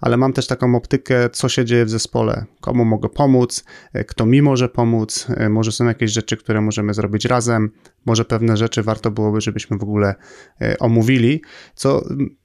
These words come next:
obserwuję w zespołach, nie jest takim domyślnym podejściem, jednak taka, powiedzmy sobie, stara szkoła, którą obserwuję, to jest,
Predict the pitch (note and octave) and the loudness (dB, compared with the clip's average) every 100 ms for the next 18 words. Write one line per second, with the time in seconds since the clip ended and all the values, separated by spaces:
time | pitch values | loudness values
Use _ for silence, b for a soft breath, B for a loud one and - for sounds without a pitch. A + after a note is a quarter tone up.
0 | _ - - - - C3+ D3+ C#3+ C3 - | _ -20 -8 -6 -2 2 4 4 0 0
1 | D3 C3+ C3 D3+ C#3 - - B2 C3 C3 | 0 2 2 2 2 -2 -2 0 2 4
2 | C#3+ - B2+ A#2 G#2+ A2+ A#2 - A2 G#2 | 2 2 0 0 -2 0 0 0 -2 0
3 | A2 A2 G#2+ - B B B - A2+ A#2 | 0 0 -2 -6 B B B -8 -4 0
4 | A2+ - A2+ A#2 A#2 - A2+ - - B2 | 0 0 -2 0 0 0 -2 -2 -2 0
5 | A2 - B2 A2+ C3 A#2 A2+ - A2 A2 | -2 0 0 0 0 0 0 0 -2 2
6 | A#2 A2 A2 G#2+ G#2 - | 2 2 2 2 0 -2